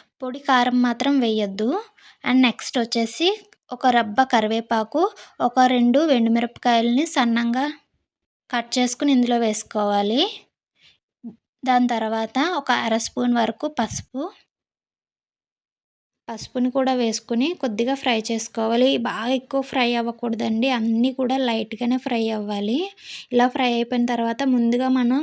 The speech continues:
క్లీన్ చేసి పెట్టుకున్న గోదావరి రొయ్యల్ని ఈ వేసుకోవాలి. ఇవి ఒక, ఇవి వచ్చేసి క్వాంటిటీ ఒక కిలో రొయ్యలండి. లోపల పేగు అలాగే ఏమి ఉండదు, తినేయచ్చు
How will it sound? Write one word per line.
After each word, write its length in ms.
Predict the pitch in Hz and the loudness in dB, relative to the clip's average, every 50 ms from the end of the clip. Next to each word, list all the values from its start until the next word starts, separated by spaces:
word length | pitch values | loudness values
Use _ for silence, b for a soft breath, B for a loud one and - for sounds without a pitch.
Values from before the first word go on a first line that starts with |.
| 311 - | 0 0
క్లీన్ 280 | 269 240 247 247 240 233 | 0 2 2 2 2 0
చేసి 200 | 254 247 247 - - - | 0 -2 -4 -4 -6 -6
పెట్టుకున్న 380 | 233 - - - 240 240 254 269 247 233 | -6 -6 -4 -2 0 0 0 0 0 0
గోదావరి 520 | 240 240 233 214 233 233 233 233 233 269 302 302 262 | 0 0 0 0 0 0 0 0 0 0 0 2 2
రొయ్యల్ని 500 | 247 226 226 233 226 226 240 240 277 359 415 B B B B B B B B - 254 | 2 2 4 4 2 4 2 2 2 0 0 B B B B B B B B 2 4
ఈ 20 | 247 254 247 | 6 6 6
వేసుకోవాలి. 680 | 233 233 233 - - - 226 220 214 214 214 208 226 269 320 285 - | 6 2 0 -4 -6 -8 -6 -4 -4 -4 -4 -4 -4 -4 -4 -4 -4
ఇవి 140 | 254 240 254 247 | -4 -2 -2 -4
ఒక, 240 | 233 240 - 254 254 254 - 247 | -4 -4 -4 -2 -2 -2 0 0
ఇవి 100 | 240 233 240 226 | 0 2 2 0
వచ్చేసి 380 | 220 - - 254 247 247 339 - - | 0 0 0 -2 0 -2 -4 -4 -2
క్వాంటిటీ 420 | 254 226 220 226 233 247 233 302 302 269 | -2 0 0 -2 -4 -4 -2 -2 -2 -2
ఒక 140 | 254 269 262 - - | -2 -4 -8 -4 -2
కిలో 220 | 240 220 233 247 240 240 | -2 0 0 0 0 2
రొయ్యలండి. 540 | 233 233 233 233 226 233 226 220 226 247 277 285 254 | 2 2 2 2 0 0 0 0 0 0 2 2 2
లోపల 280 | 240 233 233 254 262 254 - 262 | 0 0 0 -2 -4 -2 0 2
పేగు 260 | 247 247 247 233 262 254 247 | 2 2 2 0 0 0 0
అలాగే 280 | 233 233 240 240 240 240 233 | 0 0 0 0 0 0 0
ఏమి 120 | 233 233 233 | 0 0 0
ఉండదు, 320 | 226 220 226 214 233 254 302 330 - 277 | 0 -2 -2 -2 -2 -2 -2 -2 -2 -2
తినేయచ్చు 480 | 247 240 240 240 240 226 - - 254 | -2 0 0 -2 -4 -4 -6 -6 -4